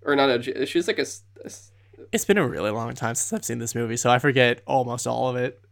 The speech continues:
Speaker 1: Yeah, she was a s-, I think she was a seismologist, probably. E-, either geologist or seismologist, 'cause she, you know, it's, like, the whole thing is, like, there's weird earthquakes and stuff, land movements
Speaker 2: Yeah.
Speaker 1: happening, and it turns out there's all these worms under there, and you got, like, the,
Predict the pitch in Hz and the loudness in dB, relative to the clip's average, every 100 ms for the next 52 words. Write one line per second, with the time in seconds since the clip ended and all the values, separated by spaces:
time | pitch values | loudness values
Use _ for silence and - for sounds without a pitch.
0 | _ _ _ _ _ _ _ 151 135 135 | _ _ _ _ _ _ _ 4 4 4
1 | 220 214 208 185 165 165 - 170 165 220 | 0 0 4 4 4 0 -4 0 4 2
2 | 214 180 156 - 139 139 131 120 110 - | 2 2 2 2 2 2 -2 0 0 -2
3 | - - - - - - - - _ _ | -6 -8 -4 -4 -4 -8 -12 -16 _ _
4 | _ - 151 151 165 233 214 151 135 139 | _ -6 -2 2 4 4 4 4 4 2
5 | 143 - 135 127 - 123 127 127 - 135 | -2 -4 -8 -8 -4 -4 -4 -6 -4 -4
6 | 131 160 156 143 113 113 123 - - 127 | 0 0 4 4 2 0 -2 -2 -4 -4
7 | 131 131 123 120 117 123 117 131 - 113 | 2 2 2 0 2 0 2 0 2 -2
8 | 113 131 117 - 120 120 120 120 120 120 | -2 -2 -2 -2 -8 0 0 0 0 2
9 | 117 123 117 120 113 127 120 131 117 113 | 2 2 0 0 2 2 2 2 0 0
10 | - - - - - 127 123 143 131 123 | -4 -20 -20 -20 0 0 4 4 6 6
11 | 127 127 120 117 127 127 131 123 127 127 | 6 2 2 2 0 0 0 2 2 0
12 | - _ _ _ _ _ 127 127 127 131 | -4 _ _ _ _ _ 8 10 8 8
13 | 127 127 - 123 113 113 | 8 6 4 4 6 4